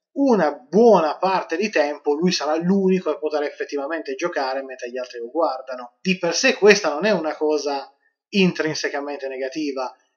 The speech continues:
gli altri possono comunque contribuire al dialogo anche se i loro personaggi non sono in scena, ma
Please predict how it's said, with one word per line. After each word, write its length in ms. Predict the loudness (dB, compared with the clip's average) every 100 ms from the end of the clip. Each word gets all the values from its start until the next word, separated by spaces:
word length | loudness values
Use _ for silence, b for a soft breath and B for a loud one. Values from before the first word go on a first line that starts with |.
| _
gli 140 | 0
altri 300 | 2 2 -2
possono 400 | -4 -4 -4 -6
comunque 580 | -4 -4 2 2 2 0
contribuire 640 | -2 -8 -6 -6 -2 -2
al 140 | -2 -4
dialogo 520 | -2 0 0 0 -2
anche 180 | -6 -8
se 100 | -4
i 40 |
loro 120 | -6
personaggi 420 | -6 -8 -8 -8 -8
non 140 | -10
sono 240 | -12 -14
in 80 | -8
scena, 520 | -6 -4 -6 -8 -14 _ _ _ _ -6
ma 360 | -2 0 -2